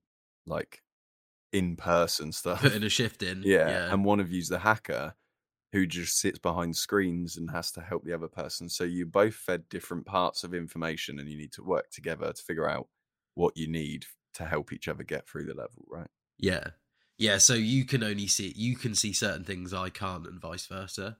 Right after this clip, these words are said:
Speaker 1: Yeah.
Speaker 2: And to get through the door or to, to shut off the power or whatever, yeah, you ha-, we have to relay information to each other. But a lot of the time you're under pressure and it's on a time
Speaker 1: Yeah.
Speaker 2: limit, like, you're disarming a bomb or something like that.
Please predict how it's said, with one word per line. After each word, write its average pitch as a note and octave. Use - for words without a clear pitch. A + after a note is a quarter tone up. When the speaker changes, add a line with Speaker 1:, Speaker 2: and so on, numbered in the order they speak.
Speaker 1:
Yeah. E2
Speaker 2:
And F#2
to A2+
get G#2+
through G2
the E2
door E2
or D#2+
to, F2+
to F2+
shut -
off F2
the F#2+
power F2
or E2+
whatever, F2
yeah, F#2
you F#2
ha-, G#2+
we G2
have F#2+
to -
relay F2+
information F2
to -
each -
other. E2+
But C2+
a G2+
lot A2+
of -
the G#2
time F#2+
you're F#2+
under F#2
pressure G2
and F#2
it's -
on F#2
a F2
time -
Speaker 1:
Yeah. F2+
Speaker 2:
limit, F2
like, F2+
you're A2
disarming F#2+
a F2+
bomb F#2
or F2+
something F#2
like G2+
that. F#2+